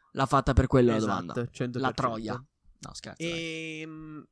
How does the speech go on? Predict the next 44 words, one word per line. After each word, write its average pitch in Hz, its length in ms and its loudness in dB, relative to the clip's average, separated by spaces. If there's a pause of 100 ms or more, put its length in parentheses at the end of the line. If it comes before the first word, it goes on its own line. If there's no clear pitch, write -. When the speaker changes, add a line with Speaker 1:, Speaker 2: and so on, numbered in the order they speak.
(640)
Speaker 1:
Non 185 140 10
la 160 80 8
Speaker 2:
io, - 20 8
Speaker 1:
troia, 139 240 4
Speaker 2:
vabbè, 135 200 2
Speaker 1:
mica 117 140 0
Speaker 2:
davanti 143 340 4
a 143 60 8
mille 151 260 8
persone 147 640 6
mi 151 140 -2
fa: 139 160 0
"Tetto 240 400 0
o 302 60 2
culo?" 127 640 4
Eh, 123 840 0
io, 131 300 0
boh, 120 420 0
mi 120 80 -6
sono 117 240 -6
Speaker 1:
E 151 80 6
tu 175 120 12
sei 175 120 12
diventato 175 320 12
un 165 60 12
po' 160 160 12
rosso, 147 340 12
ammettilo. 131 460 6
Speaker 2:
Sì, - 80 -10
cioè, 175 240 4
non 175 100 2
è 220 80 4
che 196 180 2
sono 175 160 -2
diventato 170 340 4
rosso, 143 180 0
non 135 120 0
ci 156 100 0
ho - 20 2
capito 151 280 2
un 143 60 -4
cazzo, 139 460 4
capito, 117 460 -4
eh? 143 60 -6